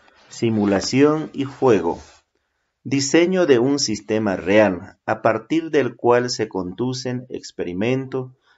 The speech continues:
con el fin de entender el comportamiento del sistema, o evaluar estrategias con las cuales éste pueda ser operado.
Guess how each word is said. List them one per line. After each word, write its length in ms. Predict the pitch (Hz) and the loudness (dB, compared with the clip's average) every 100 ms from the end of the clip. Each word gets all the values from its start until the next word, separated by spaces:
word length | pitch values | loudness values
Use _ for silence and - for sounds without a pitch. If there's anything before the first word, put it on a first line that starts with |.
| _ | _
con 200 | 120 120 | 0 0
el 140 | 110 | 0
fin 380 | 104 131 160 160 | -4 -4 -4 -2
de 80 | 143 | -2
entender 640 | 123 107 101 98 98 120 | -2 -2 -4 -2 0 0
el 160 | 117 104 | 0 -2
comportamiento 1120 | 95 92 90 85 87 87 92 110 123 123 117 | -4 -6 -6 -8 -6 -6 -4 -4 -4 -6 -6
del 160 | 101 95 | -6 -8
sistema, 760 | - - - 80 73 67 _ _ - _ _ | -16 -16 -12 -10 -10 -16 _ _ -20 _ _
o 140 | - 117 | 0 2
evaluar 520 | 104 101 104 123 139 | 4 4 4 4 4
estrategias 1000 | 131 127 98 92 110 127 131 131 131 _ | 0 -2 -4 -2 -2 -2 -4 -8 -8 _
con 280 | - 101 98 | -6 -4 -4
las 160 | 92 - | -6 -8
cuales 640 | - 127 131 131 131 131 _ _ _ _ _ _ | 2 4 4 2 -4 -8 _ _ _ _ _ _
éste 400 | 110 139 135 135 | -2 -2 -2 -4
pueda 420 | 127 - 113 107 98 | -2 0 2 4 0
ser 420 | - 104 110 - - - | 0 2 2 0 -10 -10
operado. 680 | 98 - 85 95 90 78 | -10 -6 -2 -2 -2 -6